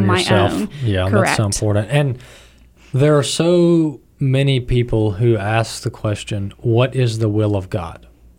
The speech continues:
Speaker 2: Mm-hmm.
Speaker 1: And, but here we have in First Thessalonians chapter five that you read a few minutes ago.
Speaker 2: Right,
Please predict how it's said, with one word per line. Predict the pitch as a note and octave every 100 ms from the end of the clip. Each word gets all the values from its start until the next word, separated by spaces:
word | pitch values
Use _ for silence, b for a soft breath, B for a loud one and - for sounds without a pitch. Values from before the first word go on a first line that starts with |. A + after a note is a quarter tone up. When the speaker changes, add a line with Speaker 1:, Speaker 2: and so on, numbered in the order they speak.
| - -
Speaker 2:
Mm-hmm. | A#3 A3 G#3+ G#3 G#3+
Speaker 1:
And, | B2+ B2 B2 A#2 A2+ A2 - _ _ _ _ _ -
but | C3
here | G#2+ C3 G3
we | A3
have | D3+ C3+ C3+ B2
in | A#2
First | - A#2 -
Thessalonians | - - A2 G#2+ G#2+ F#2+
chapter | - G#2 G2
five | G#2+ C#3+ C3+ A#2+
that | G#2
you | G2+
read | A2 G#2
a |
few | G#2 G#2
minutes | G2+ A3+ A#3+
ago. | - G2+
Speaker 2:
Right, | F#2 A3 G3+ -